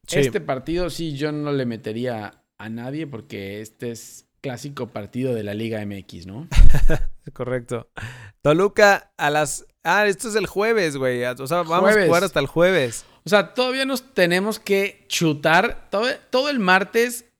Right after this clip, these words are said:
Speaker 2: todo el miércoles y luego todavía hasta el jueves.
Speaker 1: La última.
Speaker 2: El Millonario salta a la cancha, güey, contra el Atlético de San Luis del Aburrido. Entonces,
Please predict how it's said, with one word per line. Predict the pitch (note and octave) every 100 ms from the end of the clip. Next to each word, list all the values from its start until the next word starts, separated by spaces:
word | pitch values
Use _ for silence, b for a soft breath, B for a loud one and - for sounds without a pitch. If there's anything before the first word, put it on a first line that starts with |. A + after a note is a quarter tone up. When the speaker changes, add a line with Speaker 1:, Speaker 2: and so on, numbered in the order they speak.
| _
Speaker 2:
todo | G3 A3+
el | A3
miércoles | F#3+ G#3 G3+ G#3 G#3 A3 - _
y | E3
luego | E3 G#3+ A3
todavía | A3 G#3+
hasta | A3 G#3+
el | D3
jueves. | C3 - F#3 A#3+ D4 G4 G4+ - _ _ -
Speaker 1:
La | C3+ C3
última. | C#3 F3+ F3 D3+ D3+
Speaker 2:
El | D3
Millonario | D3 E3 D3+ E3 F3+ G3 G3+
salta | - F3+ E3 E3
a | D3+
la | C3 -
cancha, | C#3+ C#3+ E3 D3+
güey, | C#3+ D#3
contra | D#3 C3 A#2 B2
el | A#2+
Atlético | A#2 C#3 C#3+ C#3+ D3+ C3
de | A2+
San | G#2+ A2
Luis | A#2+ C3
del | C3+
Aburrido. | A2 G#2 G#2 A#2 G#2+
Entonces, | F#2 F#2+ C3 C#3+ C#3+